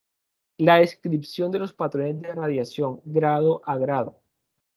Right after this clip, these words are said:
Entonces, eh, se relaciona este, esta información, en la parte inferior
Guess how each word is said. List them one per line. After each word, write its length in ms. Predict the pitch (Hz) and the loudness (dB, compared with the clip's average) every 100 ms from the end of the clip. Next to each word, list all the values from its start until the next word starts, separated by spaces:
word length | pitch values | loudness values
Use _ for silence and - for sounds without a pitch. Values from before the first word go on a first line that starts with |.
| - | -8
Entonces, 600 | 143 131 160 160 165 _ _ _ _ _ _ - | -6 -2 2 2 0 _ _ _ _ _ _ 2
eh, 380 | 160 147 143 143 | 6 6 6 4
se 220 | 160 147 | 4 4
relaciona 560 | 139 160 143 135 156 160 | 2 2 4 2 -2 -2
este, 320 | - 180 160 | -4 -6 -6
esta 180 | 160 175 | -6 -6
información, 840 | 170 175 156 147 - 208 196 202 | 0 0 0 -2 -2 -2 0 -4
en 100 | 170 | -4
la 100 | 156 | -4
parte 320 | 147 147 156 165 | 0 -2 -2 -6
inferior 600 | 160 160 151 147 156 | 0 0 4 4 2